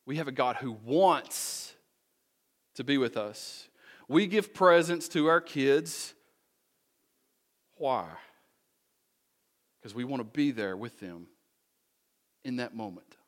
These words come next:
to watch 'em, to observe 'em, to experience that life-changing moment, that joy,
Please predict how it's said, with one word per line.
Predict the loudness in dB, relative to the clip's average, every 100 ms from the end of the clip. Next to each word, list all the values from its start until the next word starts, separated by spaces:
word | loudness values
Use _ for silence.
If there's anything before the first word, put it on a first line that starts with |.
| _ _ _ _ _ _ _ _ _ _ _ _ _ _
to | -16
watch | -8 -8 -8
'em, | -12 -18 _ _ _ _ _ _ _ _ _ _
to | -12 -10
observe | -6 -4 -4 -8
'em, | -20 _ _ _ _ _ _ _ _ _ _
to | -10
experience | -10 -12 -8 -2 -2 -4 -4
that | -2 -2 -4 _ _ _ _ _ -8
life-changing | -2 -2 -4 -8 -8 -6 -8
moment, | -8 -10 -12 _ _ _ _
that | -6 -4
joy, | -4 -4 -4 -8